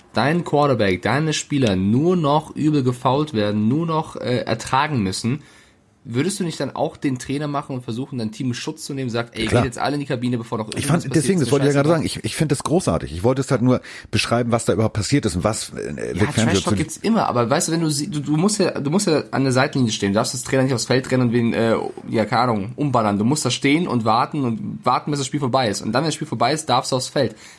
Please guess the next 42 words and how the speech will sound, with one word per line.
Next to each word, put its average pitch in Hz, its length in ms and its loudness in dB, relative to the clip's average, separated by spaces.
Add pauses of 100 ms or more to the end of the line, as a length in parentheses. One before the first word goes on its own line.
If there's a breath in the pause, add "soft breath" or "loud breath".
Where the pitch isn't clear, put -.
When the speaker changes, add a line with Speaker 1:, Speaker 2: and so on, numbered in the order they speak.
Speaker 1:
Dann 147 160 0
läufst 170 240 0
du 147 40 -2
natürlich 147 200 -4
hin 160 80 -2
und 135 60 -2
sagst, 131 260 0
„Jungs, 147 340 0
alle 143 160 2
in 151 60 2
die 143 80 0
Kabine, 131 420 0
weil 117 160 2
ich 120 100 -4
eben 120 200 2
Angst - 320 0
habe, 120 120 4
dass 120 100 2
irgendwas 117 200 0
passiert.“ - 380 0 (420 loud breath)
Das, - 280 -2
das 123 180 -2
war 139 100 2
nicht 135 140 -2
in 110 60 0
Ordnung, 127 260 2
was 123 80 -2
die 117 80 -4
Jets 123 200 -2
gemacht 120 280 -2
haben, 120 200 2
geht. 123 300 2
Find 127 240 0
ich 233 300 0 (400 loud breath)
eine 123 100 2
überragende, 143 640 2 (680)
ja, 120 180 2
überragende, 135 720 0
ähm, 117 220 -4
Reaktion 123 440 -4
von - 120 -6
ihm. 90 160 -8